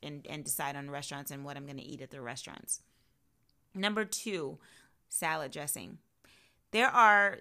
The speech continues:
many beautiful, yummy, delicious salads out there, but the way that a lot of these salads become not so great as far as the calorie intake is because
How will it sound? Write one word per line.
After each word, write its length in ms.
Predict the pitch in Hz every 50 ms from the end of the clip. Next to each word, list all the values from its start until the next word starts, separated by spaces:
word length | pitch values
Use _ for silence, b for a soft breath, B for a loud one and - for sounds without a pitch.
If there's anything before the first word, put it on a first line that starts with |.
| - -
many 480 | - 220 226 247 269 269 254 214 190
beautiful, 800 | 180 165 170 180 190 196 190 196 - 185 180 185 180 180 175 -
yummy, 560 | - 185 175 180 175 175 175 170 170 170 165 165
delicious 500 | - 165 160 160 170 170 - 170 165 -
salads 460 | - - 156 151 151 151 147 143 147
out 220 | 143 135 143 -
there, 320 | - 151 143 139 143 143 143
but 320 | - 151 147 - - _
the 140 | - 170 165
way 340 | 160 165 175 175 185 190 202
that 160 | 190 190 180
a 80 | 170 165
lot 240 | 160 156 160 160 165
of 60 | 165
these 180 | 165 165 160
salads 460 | - 175 156 156 156 156 151 151 - -
become 640 | - 156 - - 175 160 156 151 151 147 151 156 B B B B B B B B -
not 300 | 175 180 175 160 190 175
so 180 | - 175 165
great 540 | 160 160 170 180 175 170 156 147 151 139 - -
as 120 | 170 -
far 140 | - - 151
as 140 | 151 151 -
the 100 | - -
calorie 500 | - - 175 175 180 185 180 165 156 151
intake 400 | 151 156 151 - 156 147 143 -
is 140 | 160 160 -
because 680 | - 156 - - - 175 165 165 160 165 160 160